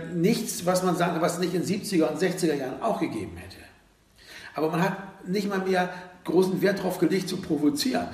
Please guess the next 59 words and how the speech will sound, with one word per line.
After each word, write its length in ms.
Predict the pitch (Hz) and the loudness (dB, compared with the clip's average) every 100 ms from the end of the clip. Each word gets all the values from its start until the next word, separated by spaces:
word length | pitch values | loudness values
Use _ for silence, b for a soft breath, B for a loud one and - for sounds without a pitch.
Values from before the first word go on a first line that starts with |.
| B - | B -2
Man 100 | 156 | 0
hat 140 | 180 | 2
sich 140 | 185 | 2
nicht 180 | 175 - | 2 0
mal 100 | - | -2
mehr 180 | 170 165 | 2 0
groß, 440 | - 175 - - | 2 2 2 -2
äh, 80 | 170 | -2
Gedanken 440 | 151 - 185 - 156 | 0 0 -2 -2 -6
gemacht, 300 | 156 - 165 | -4 -4 -4
das 200 | 156 - | -6 -4
zu 80 | |
er-, 180 | - - | -4 -4
man 140 | 165 175 | 0 0
hat 120 | 180 | 0
nichts 240 | 202 - | -4 -4
mehr 140 | 190 190 | -4 -6
erklärt. 580 | - 180 240 - - - - | -6 -6 -4 -6 -10 -18 -14
Man 100 | 139 | -12
hat 120 | 151 | -8
gesagt, 280 | 160 160 B B | -4 -4 B B
"Es 120 | 165 170 | -6 -4
ist 180 | 180 | -4
mir 80 | 160 | -8
völlig 420 | - 269 285 - | -6 -2 -2 -4
egal, 480 | - 170 180 - - B B | -6 -4 -4 -6 -10 B B
ob, 200 | 160 - | -10 -6
ob, 240 | 165 - - | -8 -8 -8
ob 140 | - - | -6 0
ihr 100 | 180 | 0
dazu 260 | 170 - | 0 -2
irgendwas 520 | - 107 170 160 - | 0 0 0 -2 -2
denkt 320 | 143 190 190 156 | -4 -4 -4 -4
oder 160 | 143 | -4
nicht. 260 | 131 120 - | -4 -8 -8
Wir 160 | 123 | -10
ziehen 300 | - - 208 | -10 -8 -6
das 200 | 196 - | -6 -6
jetzt 220 | 135 - 90 | -8 -10 -8
durch." 320 | 82 85 - B B B B - | -10 -10 -18 B B B B -6
Man 80 | |
hat, 180 | 151 160 B B | -4 -4 B B
hat 200 | 147 160 | -4 -4
die 140 | - - | -4 -6
Seele 520 | - 180 196 170 165 170 | -2 -2 2 0 0 -2
leer 360 | 135 165 185 | 2 2 2
gespielt. 600 | - 123 - - - - | -2 -4 -4 -8 -12 -14
Ich 120 | - 139 | -10 -8
hab 240 | 139 - | -8 -10
das 220 | 151 123 | -10 -8
als 140 | 139 151 | -8 2
Musiker 420 | 185 190 170 - | 4 4 2 0
vor 160 | 147 | -2
allem 140 | 147 143 | -2 0
erlebt, 200 | 151 156 | 0 0
weil 140 | 143 | 0
wir 60 | 147 | -2
haben 80 | 147 | -4
natürlich, 300 | 135 147 | -4 -4